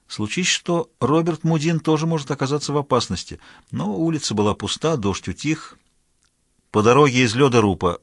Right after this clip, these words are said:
Валандер объяснил своё дело. Он просто хочет, чтобы Роберт попробовал влезть в компьютер Тинеса Фалька.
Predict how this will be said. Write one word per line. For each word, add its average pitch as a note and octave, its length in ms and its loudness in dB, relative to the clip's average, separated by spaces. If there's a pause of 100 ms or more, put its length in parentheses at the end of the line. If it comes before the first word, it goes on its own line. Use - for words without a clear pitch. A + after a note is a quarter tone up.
(100)
Валандер A2+ 540 4
объяснил G#2+ 480 0
своё G2+ 280 0
дело. A#2+ 360 0 (520)
Он A#2+ 200 0
просто A2 340 0
хочет, A2 360 -2
чтобы G2 320 -2
Роберт C3+ 640 -4 (580)
попробовал A#2 640 2
влезть A#2 380 0
в - 60 -14
компьютер A#2 540 0
Тинеса C3 440 -4
Фалька. - 540 -6